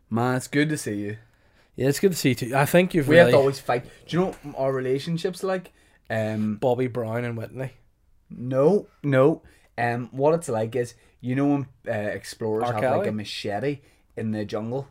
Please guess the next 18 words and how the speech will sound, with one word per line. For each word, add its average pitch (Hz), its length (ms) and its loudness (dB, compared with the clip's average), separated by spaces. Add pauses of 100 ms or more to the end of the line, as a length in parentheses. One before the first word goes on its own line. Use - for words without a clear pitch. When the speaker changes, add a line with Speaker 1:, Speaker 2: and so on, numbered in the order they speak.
(120)
Speaker 1:
and 107 160 -8
they 101 60 -8
have 127 140 -6
to 120 80 -6
Speaker 2:
Mm-hmm. - 60 -18
Speaker 1:
cut 139 280 -6
through 117 460 -6
for 117 180 -8
ages 113 420 -4 (220)
to 120 60 -8
get 110 180 -2
to 120 80 -4
where 113 140 0
they 107 80 -6
need 107 160 -4
to 110 60 -8
go? 117 260 0
Speaker 2:
Uh-huh. 123 260 -4